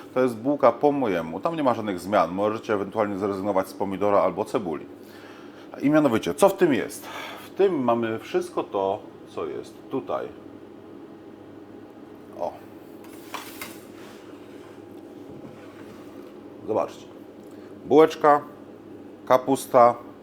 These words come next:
To jest słodka kapustka biała z, e, cytryną i przyprawami. Tu mamy pomidor, cebula, cheddar. Oczywiście sos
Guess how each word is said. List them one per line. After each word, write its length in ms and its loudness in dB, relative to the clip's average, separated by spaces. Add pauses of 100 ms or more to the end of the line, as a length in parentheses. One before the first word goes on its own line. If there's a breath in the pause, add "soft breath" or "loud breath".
(160)
To 60 2
jest 160 0
słodka 280 -2
kapustka 720 4 (160)
biała 440 8
z, 180 -8
e, 240 2 (920 loud breath)
cytryną 580 2
i 360 -4
przyprawami. 840 4
Tu 100 -2
mamy 280 0
pomidor, 680 6 (260)
cebula, 640 6 (280)
cheddar. 460 8 (580 loud breath)
Oczywiście 720 2 (280)
sos 400 0